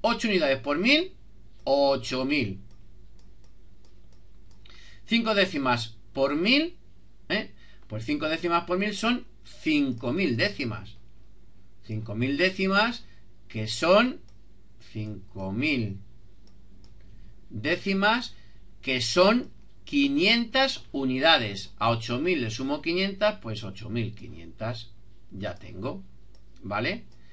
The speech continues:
Y por último, seis centésimas por mil, que serían seis mil centésimas. Seis mil centésimas, que sería esto, seis mil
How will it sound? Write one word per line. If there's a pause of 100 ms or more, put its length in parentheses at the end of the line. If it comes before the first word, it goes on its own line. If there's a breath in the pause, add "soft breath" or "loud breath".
(680 soft breath)
Y
por
último,
seis
centésimas
por
mil, (1000 loud breath)
que
serían (920)
seis
mil
centésimas. (320 soft breath)
Seis
mil
centésimas, (300 soft breath)
que
sería
esto, (120)
seis
mil